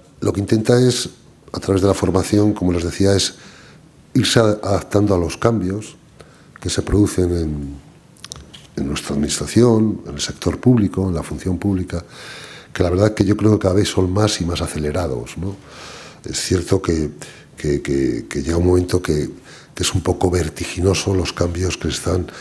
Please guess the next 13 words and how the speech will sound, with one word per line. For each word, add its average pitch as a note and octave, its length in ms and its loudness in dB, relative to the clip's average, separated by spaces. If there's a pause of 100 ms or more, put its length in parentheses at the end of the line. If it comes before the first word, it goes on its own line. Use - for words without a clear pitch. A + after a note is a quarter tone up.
(160)
necesarios, G2+ 640 2
eh, F2+ 100 -4 (520)
sin - 340 -6
duda, G#2+ 320 6
pero D#2 180 -4
que D#2 100 -6
se D2+ 60 -6
están F#2+ 220 0
produciendo E2+ 680 -2 (460)
en D#2+ 100 -4
la F2 80 0
administración, B1+ 840 -4
¿no? C#2 160 -10